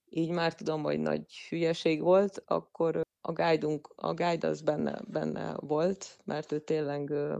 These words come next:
hát ott már a végén egy ilyen, nem tudom, ö, hát fél óra alatt haladtunk tíz métert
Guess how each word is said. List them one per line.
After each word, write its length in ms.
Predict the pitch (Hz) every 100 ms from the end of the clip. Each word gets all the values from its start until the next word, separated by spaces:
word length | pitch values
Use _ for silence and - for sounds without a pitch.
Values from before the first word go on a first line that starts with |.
| 165 185
hát 220 | 185 180
ott 120 | 180
már 180 | 175 170
a 60 |
végén 360 | 165 160 147 151
egy 200 | 156 -
ilyen, 200 | 156 151 151 _ _ _ _ _ _ _ _ _ _ _ _ _ _ _ _
nem 240 | 156 143
tudom, 500 | 151 151 151 151 151 _ _
ö, 340 | 170 160 151 147
hát 200 | 170 175
fél 220 | 160 160
óra 300 | 156 151 156
alatt 380 | - 156 151 156
haladtunk 520 | 160 147 - 151 151
tíz 260 | 151 151 151
métert 520 | 160 160 156 160